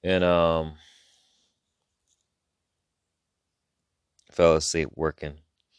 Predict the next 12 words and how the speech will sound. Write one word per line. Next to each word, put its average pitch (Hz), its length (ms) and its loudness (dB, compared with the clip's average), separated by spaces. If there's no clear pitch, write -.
on 78 100 -2
some 78 160 -6
other 73 160 -2
stuff 76 440 -10
as - 260 -6
well, 76 180 -8
too. 71 320 -8
They - 140 -14
need 71 60 -12
to 69 60 -16
be 67 60 -12
done. 71 220 -10